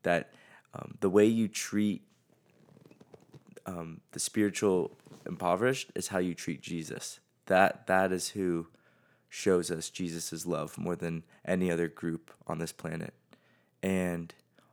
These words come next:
although that we're not in the streets of Calcutta, it's so important here in Athens, here in a college town, of being included.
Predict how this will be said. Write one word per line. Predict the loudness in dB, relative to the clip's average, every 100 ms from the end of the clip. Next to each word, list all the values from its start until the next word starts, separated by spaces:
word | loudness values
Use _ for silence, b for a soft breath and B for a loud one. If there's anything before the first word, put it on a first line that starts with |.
| 0
although | 4 8 8
that | 10 8 8 4 -4
we're | 2
not | 6 6
in | 6
the | 2
streets | -2 -4 -2
of | -4 -4
Calcutta, | -8 -2 0 2 0 -6 b b b b b -2
it's | 2 2 0 -6 -8 -6
so | 2 6 6
important | 6 0 -2 0
here | -2
in | -2
Athens, | -2 -4 -8 -8 -12 -18
here | _ 2 2 2 -2
in | -6 -6
a |
college | -2 -2 -2 -4
town, | -4 -4 -8 _ _ _ _ -4
of | 0 0 -2 -12 _ _ _ _
being | 0 2 2
included. | -2 -2 0 2 0